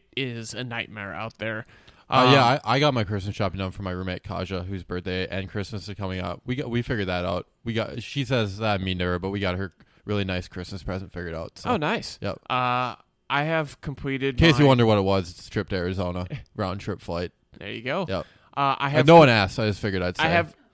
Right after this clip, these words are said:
Speaker 1: I have completed my Christmas shopping for Megan and all other family members except for Jake. I mean that.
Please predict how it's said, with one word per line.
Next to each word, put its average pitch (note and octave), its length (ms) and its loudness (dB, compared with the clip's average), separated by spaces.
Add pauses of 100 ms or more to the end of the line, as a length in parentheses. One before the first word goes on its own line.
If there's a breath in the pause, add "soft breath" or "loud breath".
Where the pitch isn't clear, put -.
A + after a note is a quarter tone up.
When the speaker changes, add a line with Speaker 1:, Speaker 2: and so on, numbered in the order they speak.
Speaker 1:
I D#3 60 -6
have D#3 220 0
completed C#3+ 500 0
my B2+ 220 0 (200)
Christmas C#3 340 -4
shopping C3 340 0
for C3+ 140 -4
Megan C3 420 -4 (480 soft breath)
and C3 160 0
all B2 220 4
other C3 100 2
family C3 300 2
members C3+ 240 0
except D3 320 0
for A#2+ 80 -4
Jake. G#2+ 420 -6
I A#2 60 -10
mean A2+ 220 -10
that. A2+ 220 -8